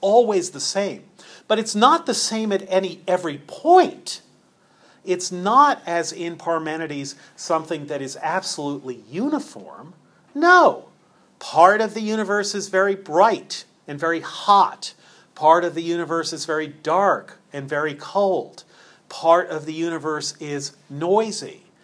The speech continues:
Part of the universe is silent. Part of the universe has stars in it. Part of the universe does not have stars in it.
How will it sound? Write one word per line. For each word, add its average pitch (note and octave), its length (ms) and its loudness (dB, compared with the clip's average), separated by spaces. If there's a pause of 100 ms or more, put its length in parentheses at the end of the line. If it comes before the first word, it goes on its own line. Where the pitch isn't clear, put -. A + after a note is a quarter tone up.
(260)
Part D#3+ 360 0
of D3+ 200 -10
the D3 80 -12
universe D3 580 -8
is C3+ 360 -8
silent. - 840 -4 (440)
Part D#3 520 2
of C#3+ 240 -2
the C#3+ 80 -12
universe C#3+ 540 -8
has C3+ 320 -4
stars G3+ 720 -2
in A#2 160 -14
it. - 220 -20 (320)
Part D3 260 0
of C#3 60 -8
the C#3+ 80 -8
universe C#3 480 -8
does C3+ 220 -12
not G3 420 -2
have C3+ 320 -6
stars - 500 -10
in - 100 -20
it. - 240 -20